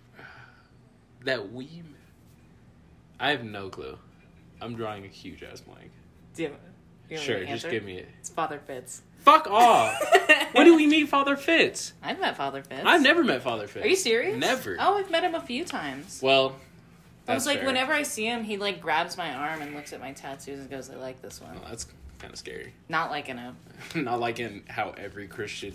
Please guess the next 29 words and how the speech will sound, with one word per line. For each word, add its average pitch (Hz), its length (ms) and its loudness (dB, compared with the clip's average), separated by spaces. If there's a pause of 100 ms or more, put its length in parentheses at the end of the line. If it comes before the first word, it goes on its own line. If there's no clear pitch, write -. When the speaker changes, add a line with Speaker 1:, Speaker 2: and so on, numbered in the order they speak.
(160)
Speaker 1:
priest 101 320 -12
ever 95 240 -12
has. 101 400 -10 (240)
Speaker 2:
No, 185 160 -2
no, 180 100 -2
no. 139 260 -6 (640)
He, 175 160 -6 (460)
he 196 80 -4
thinks 185 260 -8
mine 139 200 -12
are 127 60 -14
sick. 127 340 -16 (500)
Speaker 1:
<laughs> 240 360 -18 (880)
Anyways. 131 1000 2
Speaker 2:
Father 147 220 0
Fitz. 143 440 0 (280)
Speaker 1:
<laughs> - 140 -20
Father 135 320 2
Fitz. - 440 -12
Speaker 2:
'Cause 233 220 -2
we 220 120 0
were 220 80 2
Speaker 1:
Sure. 214 160 -6
Speaker 2:
ta-, 185 60 -8
we 185 80 0
were 190 60 -2
talking 190 300 -6
about 175 160 -2
him 147 160 -10